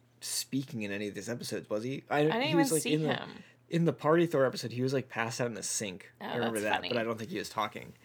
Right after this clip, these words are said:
Speaker 2: Oh, yeah, I'm sure Bradley Cooper wouldn't get it, but they could get anyone to do that voice.
Speaker 1: Yeah, but I was saying all Bradley Cooper does is voice act for him. They couldn't just <laughs> get him to come in and
Speaker 2: I
Speaker 1: do it
Speaker 2: don't
Speaker 1: again.
Speaker 2: know.
Speaker 1: I guess it's
Speaker 2: Um,
Speaker 1: been a while.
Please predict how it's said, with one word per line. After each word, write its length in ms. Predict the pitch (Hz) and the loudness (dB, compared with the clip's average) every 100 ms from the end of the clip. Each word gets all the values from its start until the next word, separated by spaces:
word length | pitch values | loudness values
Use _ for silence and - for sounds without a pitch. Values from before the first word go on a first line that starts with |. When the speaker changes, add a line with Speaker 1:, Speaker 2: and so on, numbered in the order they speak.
| - - | -6 4
Speaker 2:
Oh, 120 | 247 | 6
yeah, 260 | 240 175 | 6 4
I'm 120 | 180 190 | 2 -2
sure 200 | - 175 | -6 -2
Bradley 340 | 180 175 180 | -2 -2 -6
Cooper 320 | 185 185 - | -8 -8 -6
wouldn't 220 | 127 180 | -6 -6
get 160 | - - | -6 -4
it, 80 | 202 | -2
but 80 | 349 | 0
they 100 | 381 | 0
could 140 | 240 | 0
get 160 | - - | 0 -2
anyone 300 | 165 165 185 | -4 -6 -6
to 120 | - | -10
do 320 | - - 104 - | -10 -8 -10 -8
that 180 | - - | -6 -4
voice. 100 | - | 0
Speaker 1:
Yeah, 60 | 330 | 4
but 60 | |
I 20 | |
was 100 | 190 | 4
saying 140 | 185 202 | 2 2
all 100 | 185 | 2
Bradley 260 | 190 190 | 2 0
Cooper 220 | 170 175 151 | 0 0 0
does 200 | 180 160 | 0 -2
is 80 | 120 | 0
voice 260 | 117 107 | 0 2
act 180 | 110 107 | 0 0
for 180 | - 107 | 0 0
him. 60 | 113 | 0
They 100 | 123 | 2
couldn't 240 | 143 135 | 2 2
just 260 | 139 - - | -2 -4 -8
<laughs> 560 | - 190 - - 1017 - | -2 -2 -2 -8 -4 2
get 180 | 208 220 | 6 8
him 140 | 190 | 8
to 120 | 196 180 | 8 2
come 200 | 185 170 | 2 0
in 140 | 170 | 2
and 40 | |
Speaker 2:
I 20 | 165 | 4
Speaker 1:
do 60 | |
it 20 | 160 | 4
Speaker 2:
don't 80 | 160 | 4
Speaker 1:
again. 180 | 160 190 | 2 -2
Speaker 2:
know. 1300 | 208 - - - - - - - _ _ _ - 107 | -6 -16 -20 -20 -20 -20 -20 -20 _ _ _ -6 -2
Speaker 1:
I 20 | |
guess 120 | 123 | -2
it's 100 | 107 | 0
Speaker 2:
Um, 40 | 120 | 2
Speaker 1:
been 140 | 120 | 4
a 60 | 101 | 4
while. 500 | 95 98 101 135 | 4 4 2 -2